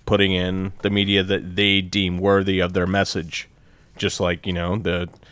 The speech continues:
cancellation of anybody going to C N N. It's a prime example. C N N, we don't like the way that they report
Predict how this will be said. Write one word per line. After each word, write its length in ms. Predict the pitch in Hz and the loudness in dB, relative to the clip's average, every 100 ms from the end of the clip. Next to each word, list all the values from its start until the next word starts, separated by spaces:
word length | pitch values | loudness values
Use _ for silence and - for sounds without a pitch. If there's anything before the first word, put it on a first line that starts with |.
| - - - - - | -20 -20 -20 -20 -2
cancellation 640 | - 90 - 98 95 - | 4 4 4 2 2 2
of 200 | 101 95 | 2 2
anybody 440 | 95 101 101 104 104 | 2 2 4 4 6
going 180 | 107 113 | 4 2
to 60 | |
C 180 | 104 127 | 2 2
N 80 | 135 | 4
N. 220 | 147 107 - - - - _ _ _ - | 4 0 -4 -20 -20 -20 _ _ _ -20
It's 80 | - | -12
a 20 | |
prime 200 | - 92 | 0 2
example. 480 | 110 107 123 95 78 - - - - - - - | 4 6 6 4 -4 -10 -20 -20 -20 -20 -20 -20
C 200 | - 104 | -4 2
N 100 | 104 | 4
N, 320 | 107 110 113 101 | 4 4 0 2
we 120 | 101 | 4
don't 140 | 110 | 6
like 160 | 104 104 | 6 4
the 80 | 110 | 6
way 140 | 110 | 6
that 80 | 110 | 6
they 140 | 92 | 4
report 520 | 104 98 - 113 117 | 2 2 4 6 6